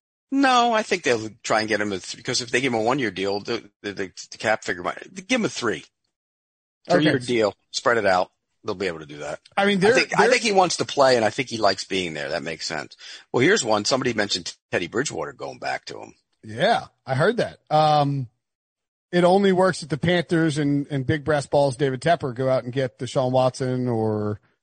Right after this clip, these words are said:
Speaker 2: uh,
Speaker 1: He's trying.
Speaker 2: or Russell. I know he is, right?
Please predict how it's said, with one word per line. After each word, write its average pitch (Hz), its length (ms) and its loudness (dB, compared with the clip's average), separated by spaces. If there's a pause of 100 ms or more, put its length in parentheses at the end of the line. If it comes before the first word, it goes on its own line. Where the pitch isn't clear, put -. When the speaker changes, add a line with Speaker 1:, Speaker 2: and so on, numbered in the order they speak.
(600)
Speaker 2:
uh, 104 260 -4
Speaker 1:
He's 147 120 0
trying. 156 560 2 (380)
Speaker 2:
or 139 160 2
Russell. 139 400 2
I 151 80 2
know 190 120 6
he 160 220 4
is, 214 180 4
right? 123 220 -4